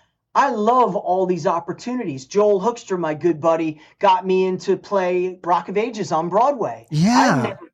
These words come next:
Speaker 1: played on Broadway before. To that opportunity, that, and that was one of the hardest,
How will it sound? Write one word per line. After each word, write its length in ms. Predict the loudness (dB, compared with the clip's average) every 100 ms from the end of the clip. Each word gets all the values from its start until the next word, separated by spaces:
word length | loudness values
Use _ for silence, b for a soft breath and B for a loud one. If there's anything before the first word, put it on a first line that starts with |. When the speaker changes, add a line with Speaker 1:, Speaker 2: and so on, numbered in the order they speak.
| _
Speaker 1:
played 140 | -8 -4
on 160 | -4
Broadway 420 | 0 2 2 -2 -6
before. 460 | -8 -4 -4 -4 b b _ -10
To 120 | -10 -10 _
that 240 | 2 4 4
opportunity, 600 | 2 0 -6 -6 -6 0
that, 180 | 0 0
and 160 | 0
that 240 | 2 2 0
was 160 | -4
one 220 | -2 -2 0
of 60 |
the 100 | 0
hardest, 720 | -2 0 2 2 0 -6 -12